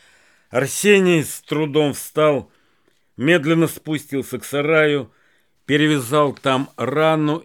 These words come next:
и, зацепив лебёдочным крюком каюту, установил её на нос яхты. Далее, будто управляемый чьей-то злой волей, он закрепил достройку,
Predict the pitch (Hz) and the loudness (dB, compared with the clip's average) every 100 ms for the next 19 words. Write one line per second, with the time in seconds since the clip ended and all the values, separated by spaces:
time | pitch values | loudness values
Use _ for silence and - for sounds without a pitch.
0 | - 143 117 147 143 - 170 - 156 - | -8 -8 -4 -4 -4 -8 -8 -4 -6 -6
1 | - 90 98 95 120 92 - 98 87 - | -14 -10 -6 -4 -4 -6 -10 -10 -10 -6
2 | 107 123 - - 76 - 107 104 156 160 | -4 -4 -6 -12 -16 -8 -6 -4 -4 -4
3 | - 156 _ - - - 98 104 98 123 | -8 -10 _ -18 -16 -10 -6 -6 -6 -6
4 | 117 110 107 110 104 _ _ - 95 101 | -6 -6 -4 -4 -6 _ _ -12 -6 -4
5 | 104 107 - 87 92 78 - - 60 _ | -2 -4 -8 -6 -4 -4 -10 -20 -20 _
6 | _ _ _ _ _ 98 151 170 156 139 | _ _ _ _ _ -2 4 4 4 0
7 | 123 107 147 - 147 143 135 135 131 131 | 0 -4 -8 -8 -14 -8 -6 -2 2 2
8 | 131 120 110 - 127 113 123 104 82 117 | 2 -2 -6 -10 -10 -8 -6 -8 -6 -4
9 | 117 107 95 107 120 113 104 - - - | 0 0 -2 -2 -2 -2 -4 -10 -20 -20
10 | - 120 135 107 151 156 151 147 143 104 | -8 -2 -2 -2 -2 -2 -4 -2 -4 0
11 | 127 - 127 127 - 120 90 | -2 -2 -4 -4 -4 -8 -10